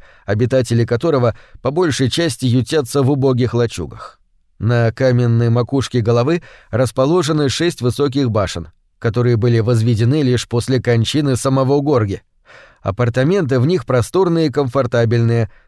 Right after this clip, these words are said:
там обитают люди со средствами. Поговаривают, что в башнях обосновались также и некие таинственные существа, намного пережившие свою эпоху, последние из уцелевших эфов, первооткрыватели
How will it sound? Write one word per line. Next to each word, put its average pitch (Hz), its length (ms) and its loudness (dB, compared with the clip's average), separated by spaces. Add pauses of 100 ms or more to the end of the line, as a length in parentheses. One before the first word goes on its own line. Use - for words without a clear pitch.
(100)
там 156 220 0
обитают 123 500 0
люди 127 280 0
со 127 200 -2
средствами. 90 680 -6 (340)
Поговаривают, 131 720 2
что 120 220 0
в 101 80 0
башнях 139 420 0
обосновались 131 680 0
также 131 360 0
и 120 40 0
некие 147 380 0
таинственные 143 720 -2
существа, 139 720 -2 (280)
намного 123 580 0
пережившие 127 680 0
свою 131 320 0
эпоху, 120 420 -2 (300)
последние 131 640 0
из 120 240 -2
уцелевших 123 760 -2
эфов, 127 440 -2 (240)
первооткрыватели 131 960 0